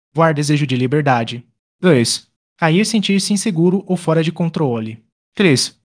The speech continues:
Ser perseguido, sentimentos de ansiedade ou medo. Quatro. Encontrar coelhos brancos, símbolo de sorte e novos começos.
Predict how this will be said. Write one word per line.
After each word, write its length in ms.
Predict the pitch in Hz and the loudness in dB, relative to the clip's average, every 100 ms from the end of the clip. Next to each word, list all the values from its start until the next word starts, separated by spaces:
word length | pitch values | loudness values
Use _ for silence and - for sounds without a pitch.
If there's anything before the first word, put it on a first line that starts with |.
| _ | _
Ser 180 | - 208 | -6 0
perseguido, 580 | 233 196 202 156 147 | 0 0 -2 -2 -2
sentimentos 540 | 147 175 - 160 156 151 | -2 -2 0 0 0 0
de 100 | 147 | 0
ansiedade 480 | 156 180 151 156 156 | 0 0 0 0 0
ou 80 | |
medo. 420 | 170 147 110 110 - _ _ | 0 0 -2 -6 -18 _ _
Quatro. 300 | - 147 - 113 _ _ _ - | -4 -4 -4 -18 _ _ _ -8
Encontrar 480 | 139 175 160 143 131 | -4 -2 0 0 0
coelhos 420 | - 175 208 196 | 0 2 2 0
brancos, 360 | 151 151 160 | 0 0 -2
símbolo 380 | - 175 180 185 | -2 0 2 2
de 120 | 170 | 0
sorte 400 | 160 156 165 196 185 | 0 0 0 -2 -2
e 80 | |
novos 380 | 170 143 151 147 | 0 0 0 -2
começos. 720 | - 190 160 117 - 95 - | -4 -2 0 -2 -6 -12 -14